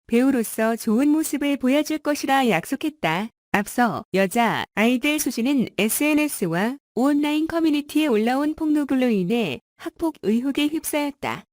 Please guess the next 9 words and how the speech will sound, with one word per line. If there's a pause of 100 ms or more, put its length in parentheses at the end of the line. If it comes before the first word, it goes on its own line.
(340)
수진
측은 (160)
줄곧
폭로
내용과
관련해 (200)
다툼이
있었을
뿐이라며